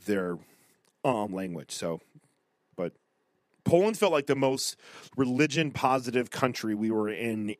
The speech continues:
in Europe when I was in Austria at that time.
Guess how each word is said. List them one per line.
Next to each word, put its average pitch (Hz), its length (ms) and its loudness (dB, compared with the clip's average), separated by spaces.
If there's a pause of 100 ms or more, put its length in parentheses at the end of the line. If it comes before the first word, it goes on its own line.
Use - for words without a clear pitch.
in 123 180 -2
Europe 98 400 -2 (760)
when 127 280 0
I 123 140 2
was 117 100 -2
in 113 80 -4
Austria 92 480 -6
at 135 200 2
that 135 160 2
time. 117 240 -8